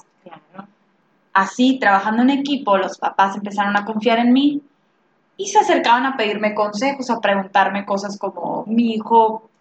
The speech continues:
Speaker 2: no hace la tarea, ¿cómo le hago para ayudarlo, para motivarlo, para que vaya a la escuela, para que esté más contento, eh, para que sea más,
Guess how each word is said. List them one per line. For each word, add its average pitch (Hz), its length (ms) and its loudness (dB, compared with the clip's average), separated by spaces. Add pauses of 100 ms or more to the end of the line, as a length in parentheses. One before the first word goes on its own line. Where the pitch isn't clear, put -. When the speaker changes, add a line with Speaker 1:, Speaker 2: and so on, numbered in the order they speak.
Speaker 2:
no 214 380 -2
hace 202 160 -6
la 185 80 -10
tarea, 277 400 2
¿cómo 214 180 -4
le 202 100 0
hago 185 160 0
para 180 200 -4
ayudarlo, 240 600 0
para 190 200 -2
motivarlo, 190 580 -4
para 185 160 -6
que 185 100 -8
vaya 170 120 -4
a 170 40 -6
la 175 60 -10
escuela, 233 640 2
para 196 140 -4
que - 100 -16
esté - 180 -20
más - 180 -20
contento, 220 1080 0 (640)
eh, 190 460 -4
para 185 220 2
que 185 140 -10
sea 202 180 0
más, 196 300 0